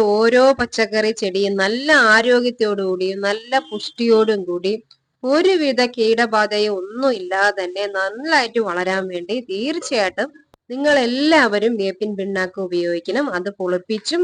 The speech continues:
അല്ലാതെ ചുവട്ടിൽ ഇട്ട് കൊടുത്തും നമുക്ക് വേപ്പിൻ പിണ്ണാക്ക് ഉപയോഗിക്കാവുന്നതാണ്. ആദ്യം മുതൽ നമ്മൾ ചെടി പറിച്ചു നടുന്ന ആ ഒരു സമയം മുതൽ തന്നെ നമ്മൾ വേപ്പിൻ പിണ്ണാക്ക് ഉപയോഗിച്ചു തുടങ്ങുക.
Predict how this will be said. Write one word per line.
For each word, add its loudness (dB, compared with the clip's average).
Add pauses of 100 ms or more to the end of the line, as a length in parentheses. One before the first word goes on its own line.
അല്ലാതെ 0
ചുവട്ടിൽ -4
ഇട്ട് -8
കൊടുത്തും -4
നമുക്ക് -4
വേപ്പിൻ -4
പിണ്ണാക്ക് -6
ഉപയോഗിക്കാവുന്നതാണ്. 0 (360)
ആദ്യം 2
മുതൽ 0
നമ്മൾ 0 (240)
ചെടി 0 (120)
പറിച്ചു 0
നടുന്ന 0 (140)
ആ 2
ഒരു 0
സമയം -2
മുതൽ -6 (120)
തന്നെ -4
നമ്മൾ -4 (100)
വേപ്പിൻ -4
പിണ്ണാക്ക് -4
ഉപയോഗിച്ചു -4
തുടങ്ങുക. -4